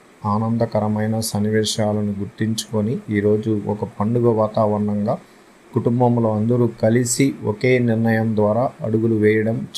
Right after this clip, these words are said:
చాలా శుభకరంగా ఉంటుంది. ఈ రోజుటికి ప్రత్యేకంగా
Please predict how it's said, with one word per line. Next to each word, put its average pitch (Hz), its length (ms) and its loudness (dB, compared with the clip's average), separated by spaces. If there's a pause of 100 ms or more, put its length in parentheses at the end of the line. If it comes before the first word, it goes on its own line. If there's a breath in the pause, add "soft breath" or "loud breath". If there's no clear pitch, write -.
చాలా 107 240 2
శుభకరంగా 107 720 -2
ఉంటుంది. 101 640 -2 (640 loud breath)
ఈ 107 80 4
రోజుటికి 120 720 2 (120)
ప్రత్యేకంగా 117 960 0